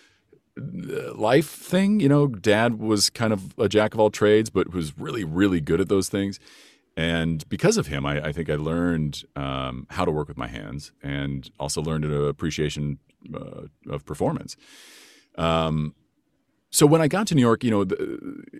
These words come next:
I, I, I lucked out. You know, I, I was able to do a lot of theater. I, I, I booked a Broadway show. Um, I, you know, have had guest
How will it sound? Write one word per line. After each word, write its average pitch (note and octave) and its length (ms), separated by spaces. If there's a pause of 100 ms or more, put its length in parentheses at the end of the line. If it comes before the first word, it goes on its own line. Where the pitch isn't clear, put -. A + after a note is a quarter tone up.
(260)
I, B2+ 180
I, A#2+ 60
I A#2 180
lucked A#2 240
out. E2 220
You F#2+ 80
know, E2+ 80
I, E2+ 80 (160)
I E2 80
was E2 140
able E2+ 140
to D#2+ 60
do D2+ 140
a C#2+ 40
lot C#2 120
of C2 80
theater. G#2 380
I, C#2 60 (140)
I, B1+ 120 (260)
I C2+ 120
booked C#2 440
a C#2 140
Broadway B1 320
show. A2 520
Um, C2 600
I, D#2 120 (140)
you F#2 100
know, B1+ 80
have C#2 180 (240)
had C#2+ 320 (400)
guest E2+ 360